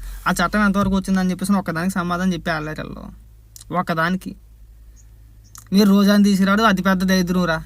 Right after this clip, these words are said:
దరిద్రాలు అతిపెద్ద దరిద్రం అంటే రోజాని అర్ధరాత్రి మాటలు Instagram లైవ్లోకి తీసిరామకండి. మంత్రి Instagram లైవ్ ఎక్కడన్నా ఉందా? సంబంధం ఉందా?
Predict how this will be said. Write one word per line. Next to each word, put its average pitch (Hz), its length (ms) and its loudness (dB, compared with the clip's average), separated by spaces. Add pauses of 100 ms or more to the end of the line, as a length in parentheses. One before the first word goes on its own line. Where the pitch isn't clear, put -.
(480)
దరిద్రాలు 208 400 4
అతిపెద్ద 220 320 2
దరిద్రం 226 240 2
అంటే 233 120 2
రోజాని 220 360 2
అర్ధరాత్రి 220 380 2
మాటలు 233 220 2
Instagram 220 380 4
లైవ్లోకి 214 280 2
తీసిరామకండి. 185 640 0 (1700)
మంత్రి 202 580 2 (1000)
Instagram 247 440 4
లైవ్ 190 460 4
ఎక్కడన్నా 226 320 2
ఉందా? 254 220 4
సంబంధం 285 400 4
ఉందా? 285 380 2